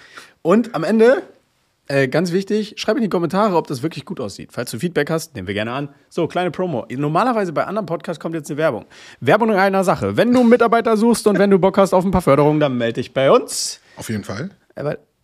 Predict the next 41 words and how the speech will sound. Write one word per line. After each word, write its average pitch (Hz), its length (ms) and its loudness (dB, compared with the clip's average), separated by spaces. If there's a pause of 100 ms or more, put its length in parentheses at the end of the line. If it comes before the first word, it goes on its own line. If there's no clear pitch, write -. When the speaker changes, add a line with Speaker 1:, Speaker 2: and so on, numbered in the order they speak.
Speaker 1:
Dave 165 380 -2
ist - 220 -10
Art 180 180 -2
Director 95 380 -8
und - 120 -20
macht - 220 -16
das 151 140 -14
sehr, 160 160 -6
sehr 165 180 -6
gut. 139 240 -4
<laughs> - 680 -8 (580)
Speaker 2:
Ja, 156 120 0
aber 175 80 2
ich 165 80 2
mach's 185 200 2
ein - 40 -12
bisschen 139 260 -4
anders. 113 320 -4
Das - 180 -4
heißt, 131 260 -2
wir 120 80 -12
setzen 143 260 -2
uns 117 80 -10
lieber 127 140 -6
hin 127 100 -6
und 120 160 -6
versuchen, 123 340 -8
das 110 260 -8
kreativ 127 560 -4
darzustellen, 120 640 -10
weil 113 120 -6
das 113 140 -8
ist, - 320 -12
glaub 123 120 -6
ich, 113 60 -16
der 123 100 -6
Key - 320 -6
auch 113 140 -6
in 113 60 -6
der 113 100 -2
ganzen, 110 460 -4